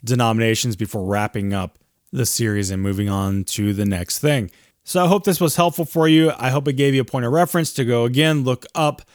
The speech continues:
this denomination if you're wanting to look deeper into them. And again, I will link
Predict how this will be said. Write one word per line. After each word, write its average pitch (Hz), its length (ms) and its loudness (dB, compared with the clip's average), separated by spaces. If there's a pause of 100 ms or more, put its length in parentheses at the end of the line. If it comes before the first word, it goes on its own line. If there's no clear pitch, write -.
(240)
this 143 220 2
denomination 135 540 2
if 123 120 -2
you're 131 80 0
wanting 120 200 0
to 113 60 -2
look 101 220 -4
deeper 151 300 2
into 139 180 0
them. 131 220 2 (340)
And 135 340 -4
again, 135 340 0
I 120 160 -2
will 120 180 0
link 131 400 -2